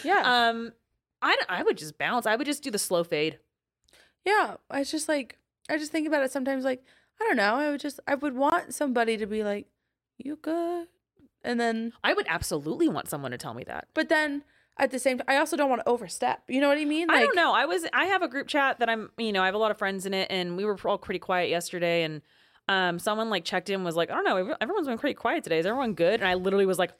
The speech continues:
Speaker 2: "Nope." <laughs> I was having a bad day.
Speaker 1: Yeah.
Speaker 2: And, like, that opened the floodgates, but, like, there's nothing wrong with checking in. Like,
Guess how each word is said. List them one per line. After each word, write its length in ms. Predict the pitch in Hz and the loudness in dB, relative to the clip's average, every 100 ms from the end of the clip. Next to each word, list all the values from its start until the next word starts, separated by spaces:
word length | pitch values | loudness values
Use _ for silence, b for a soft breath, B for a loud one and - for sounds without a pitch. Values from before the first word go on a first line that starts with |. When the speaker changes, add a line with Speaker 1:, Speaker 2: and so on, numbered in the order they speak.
| - | -16
Speaker 2:
"Nope." 720 | 151 170 185 285 - - _ | -6 4 6 6 2 -6 _
<laughs> 60 | - | 2
I 380 | 359 349 349 427 | 2 2 2 2
was 160 | 453 - | 2 4
having 280 | 320 381 381 | 4 4 2
a 80 | 285 196 | 0 2
bad 360 | 339 320 320 269 | 2 4 2 2
day. 380 | 359 381 294 202 | 4 4 4 4
Speaker 1:
Yeah. 240 | 190 175 - - | 4 2 -4 0
Speaker 2:
And, 220 | 254 247 | 2 2
like, 240 | 247 240 | 2 2
that 140 | 247 269 | 2 2
opened 260 | 269 262 | 2 -2
the 40 | 220 | -4
floodgates, 500 | - 285 269 226 220 | 0 0 2 0 0
but, 220 | 233 208 | -2 0
like, 220 | 226 214 | 0 0
there's 160 | 330 453 | 0 2
nothing 300 | 539 554 440 | 2 0 2
wrong 140 | 427 539 | 2 2
with 120 | 523 | 0
checking 320 | - 247 185 | 0 0 0
in. 120 | 160 160 | -2 0
Like, 300 | 202 202 | 0 0